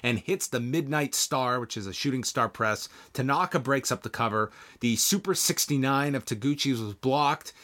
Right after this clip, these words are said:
and then a Shiranui was hit to Taguchi. Rolling Germans by Tanaka to Taguchi, and finally they hit the three K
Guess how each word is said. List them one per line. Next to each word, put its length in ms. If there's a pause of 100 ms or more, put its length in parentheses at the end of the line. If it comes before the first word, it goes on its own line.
(180)
and 160
then 120
a 60
Shiranui 580
was 200
hit 160
to 100
Taguchi. 760 (300)
Rolling 460
Germans 460
by 180
Tanaka 540
to 160
Taguchi, 600 (220)
and 160
finally 400
they 140
hit 180
the 80
three 380
K 560